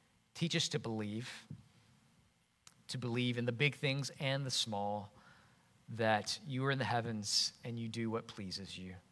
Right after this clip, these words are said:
that your sovereignty rules over all, that you have the ability to work all things together for good, and you have the character who's,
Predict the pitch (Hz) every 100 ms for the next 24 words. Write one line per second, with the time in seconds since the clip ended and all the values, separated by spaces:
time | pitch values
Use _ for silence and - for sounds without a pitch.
0 | - - - - 107 131 113 - 123 120
1 | 120 113 120 113 117 113 110 104 - 127
2 | 107 110 98 92 92 92 - - - -
3 | - 113 - 131 139 135 131 131 127 120
4 | - - - - - - - - 127 123
5 | 110 123 110 143 156 165 180 175 - -
6 | - 160 143 147 143 147 143 147 135 139
7 | 135 127 127 127 131 131 120 - - -
8 | - - 120 117 113 98 123 110 120 -
9 | 127 117 110 - 113 - 117 - -